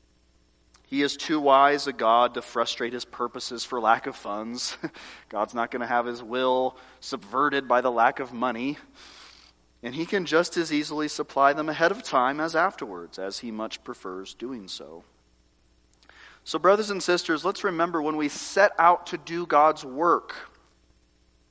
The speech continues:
whatever it is, and I'm not talking about, it doesn't have to be some great commission to go speak to some great king. It's just Moses' calling. But all of us are given tasks,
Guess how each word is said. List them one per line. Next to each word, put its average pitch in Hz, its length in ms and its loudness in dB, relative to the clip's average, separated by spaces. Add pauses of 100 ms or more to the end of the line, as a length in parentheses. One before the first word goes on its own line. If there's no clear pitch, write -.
(140)
whatever 202 380 6
it 214 60 6
is, 147 180 6
and 143 80 0
I'm 147 80 2
not 160 160 4
talking 180 260 4
about, 160 360 6
it 139 80 -4
doesn't 175 160 -2
have 185 100 2
to - 60 -10
be 180 60 -6
some 170 220 -4
great 147 260 0
commission 156 360 -6
to 139 40 -4
go 139 140 -2
speak 139 380 -6
to 143 80 -10
some 139 320 -4
great 123 280 -4
king. 165 560 -6 (540)
It's - 140 -20
just - 200 -14
Moses' 127 520 -4
calling. 104 340 -2
But 139 80 0
all 202 120 4
of 220 80 0
us 208 120 -2
are 170 80 -4
given 170 500 -4 (340)
tasks, - 680 0